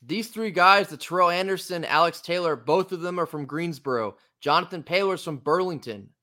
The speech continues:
Three guys right an hour away from campus here. You have to get them to commit to stay home. It builds that reputation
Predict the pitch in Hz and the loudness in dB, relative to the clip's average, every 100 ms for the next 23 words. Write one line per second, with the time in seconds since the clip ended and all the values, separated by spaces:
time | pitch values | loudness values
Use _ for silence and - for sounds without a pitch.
0 | - 247 247 240 233 143 110 - 113 135 | -8 -6 4 8 10 8 2 -12 -6 2
1 | 202 214 180 160 - 156 208 214 202 190 | 2 2 -6 -6 4 6 8 6 2 0
2 | 196 175 160 135 147 135 104 - 104 80 | -2 -4 -10 -8 -6 -6 -12 -16 -20 -20
3 | _ _ _ _ 131 196 - 190 214 - | _ _ _ _ -6 -6 2 4 4 -2
4 | 170 127 185 - 160 147 - 156 147 143 | -4 -2 -2 -2 -4 -6 -12 -12 -8 -4
5 | 156 - 139 - - 139 147 151 151 143 | -4 -6 -14 -14 -12 -4 -2 -2 -2 -8
6 | _ _ _ - 151 135 98 95 _ _ | _ _ _ -4 -2 -2 -6 -12 _ _
7 | 127 127 120 185 170 139 139 131 151 139 | -12 -8 -2 0 0 0 -2 -2 -4 -8
8 | - 151 151 131 123 | -8 -8 -6 -10 -10